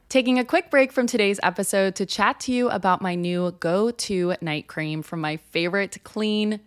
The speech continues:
vegan, cruelty-free, seaweed-based skin and body care brand,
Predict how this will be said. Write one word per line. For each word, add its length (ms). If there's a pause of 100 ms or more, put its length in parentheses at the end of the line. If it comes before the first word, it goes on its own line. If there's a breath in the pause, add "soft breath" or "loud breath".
vegan, 680
cruelty-free, 920
seaweed-based 960
skin 420
and 200
body 240
care 260
brand, 440